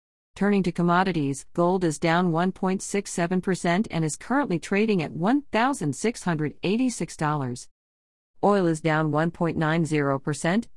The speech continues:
and is currently trading at sixty dollars and thirty-nine cents. And crypto Bitcoin is up two point three one percent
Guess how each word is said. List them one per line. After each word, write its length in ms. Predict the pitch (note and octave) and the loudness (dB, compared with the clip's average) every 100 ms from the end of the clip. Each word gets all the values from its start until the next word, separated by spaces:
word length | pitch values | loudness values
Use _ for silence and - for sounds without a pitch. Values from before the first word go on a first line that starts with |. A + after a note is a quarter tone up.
| - - | -18 -4
and 140 | F#3 | -2
is 100 | A3+ | -2
currently 420 | - C4 D#4 A3+ | -2 0 0 0
trading 480 | F3 - A#3 A#3+ D#3+ | -2 0 2 2 2
at 120 | C#3+ | -2
sixty 380 | - B3 - B3 | -4 -6 -2 -2
dollars 460 | G#3 D#3 D#3+ F3 F3 | 2 2 0 -2 -4
and 160 | C#3+ C3+ | -6 -2
thirty-nine 480 | E3+ F3 D#3+ D#3+ F3 | 0 2 2 0 -2
cents. 460 | F3 C#3+ A#2 - - _ _ _ _ _ - | -2 -4 -6 -12 -20 _ _ _ _ _ -4
And 180 | F3+ G3 | -2 2
crypto 380 | A#3+ A#3+ F3+ C3+ | 2 2 0 0
Bitcoin 480 | E3+ - G3 D#3+ | -2 0 0 2
is 140 | C#3+ C3+ | 0 -2
up 200 | D#3+ - | -8 -4
two 220 | - D#4 | 0 0
point 300 | - C4 A#3+ | 2 0 0
three 260 | - G#3+ A#3 | 0 0 2
one 220 | F3+ B3 | 2 0
percent 500 | E3+ D3+ D#3+ F3 | 0 0 0 0